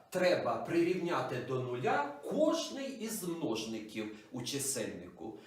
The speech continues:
І так, прирівнюємо до нуля перший множник. Два ікс плюс три дорівнює нулю. Ну, багато хто з учнів усно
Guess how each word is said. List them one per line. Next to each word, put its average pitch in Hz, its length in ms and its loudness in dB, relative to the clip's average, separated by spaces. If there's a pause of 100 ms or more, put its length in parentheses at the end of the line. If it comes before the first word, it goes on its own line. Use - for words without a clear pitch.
(200)
І 135 80 -6
так, - 340 -4
прирівнюємо 120 720 0
до 131 200 -2
нуля 277 440 2
перший - 400 0
множник. 104 580 -8 (100)
Два 139 260 2
ікс 123 280 0
плюс - 360 -4
три 285 400 -2 (140)
дорівнює 151 680 -2
нулю. 120 300 -2 (1500)
Ну, 180 140 -2
багато 170 500 4
хто 156 240 -4
з - 100 -2
учнів 120 420 -2 (100)
усно 165 520 0